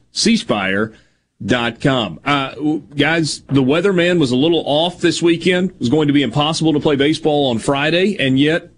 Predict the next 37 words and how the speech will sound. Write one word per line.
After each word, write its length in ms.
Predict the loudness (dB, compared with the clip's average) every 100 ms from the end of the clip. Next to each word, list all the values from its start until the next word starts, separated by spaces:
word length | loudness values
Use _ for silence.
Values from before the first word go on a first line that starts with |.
| _ _ _ 0
we 160 | 2
had 200 | 4 2
three 260 | 0 0 2
games 340 | 0 0 0
that 80 | 0
were 100 | 0
played 280 | 0 2 2
on 120 | 0
Friday. 640 | 0 -2 0 0 0 -2 -8 _ _ _ _ _ _ _ _ _ -4
Saturday 540 | 0 0 2 2 2
didn't 280 | 2 2 2
look 180 | 2 0
great. 640 | 0 2 0 -2 -8 -14 -18 _
There 100 | -2
were 100 | 0
two 220 | 2 0 2
games 300 | 0 0 -2
played 260 | 0 0
in 80 | 0
Oxford, 400 | -2 -2 -2 0
one 220 | 0 2
in 80 | 2
Hattiesburg 840 | 2 2 0 0 0 0 0 0
and 600 | 0 0 2 2 2 2
one 380 | 2 2 2 0
in 260 | 2 0 0
Starkville, 920 | -2 0 0 -2 0 2 2 0 0
and 160 | 0
then 120 | 2 2
there 100 | 2
was 160 | 2
no 340 | 4 4 2 0
chance 400 | 0 -2 -2 -2
to 80 | 0
play 180 | 0
baseball 500 | 2 0 0 -2 0
yesterday, 800 | 0 0 0 0 0 0 -2 -6